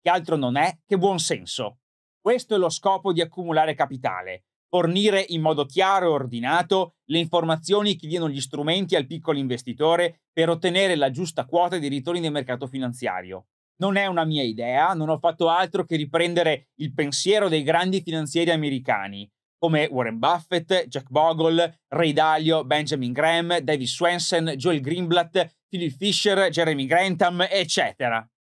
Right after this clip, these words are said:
Ho messo insieme le loro conoscenze, applicate sulla mia personale esperienza, ed ecco qua, questo è il risultato.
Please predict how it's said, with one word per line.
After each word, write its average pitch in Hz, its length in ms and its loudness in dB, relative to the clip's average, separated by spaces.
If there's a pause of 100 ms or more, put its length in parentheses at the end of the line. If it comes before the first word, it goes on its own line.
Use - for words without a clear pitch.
(220)
Ho 170 80 2
messo 226 280 0
insieme 214 420 -2
le 190 60 2
loro 175 240 2
conoscenze, 127 840 -6 (100)
applicate 170 580 0
sulla 160 220 -2
mia 165 200 2
personale 165 500 2
esperienza, 175 880 0 (140)
ed 170 160 -2
ecco 202 240 0
qua, 117 260 -2 (220)
questo 202 240 0
è 180 40 2
il 170 80 4
risultato. 123 800 -4